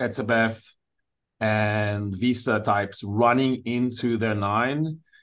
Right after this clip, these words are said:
and, um, and keeping that, you know, middle. Uh, I think that's where they bottle it up. I, I don't think they're gonna go wide, wide. I think there'll be a lot of kicking. I think, um,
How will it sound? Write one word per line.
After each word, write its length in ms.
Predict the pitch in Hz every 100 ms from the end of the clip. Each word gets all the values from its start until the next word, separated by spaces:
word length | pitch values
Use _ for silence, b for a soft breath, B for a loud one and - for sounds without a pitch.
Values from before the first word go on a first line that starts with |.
| b b _ _
and, 380 | 117 113 110 110
um, 920 | 120 113 110 107 104 101 101 98 98 98 _ _ _ _ -
and 160 | 113
keeping 360 | 110 147 139 123
that, 260 | 113 107 -
you 100 | 113
know, 100 | 101
middle. 520 | 98 110 127 143 147 _ _ _ _ _ _ _ _ _
Uh, 200 | - 104 -
I 60 |
think 200 | - 120
that's 260 | 120 120 -
where 80 | 107
they 100 | 95
bottle 280 | 95 95
it 80 | 95
up. 180 | 95 92
I, 200 | 131 -
I 20 |
don't 260 | 170 202 139
think 380 | - - 165 156
they're 120 | 135
gonna 140 | 131
go 120 | 123
wide, 260 | 117 117 113
wide. 260 | 110 110 107
I 60 |
think 260 | 110 165 165
there'll 140 | 170
be 80 | 151
a 80 | 147
lot 140 | 135
of 80 | -
kicking. 560 | - 123 120 117 117 113
I 100 | 117
think, 380 | 135 131 -
um, 640 | - 113 110 107 101 101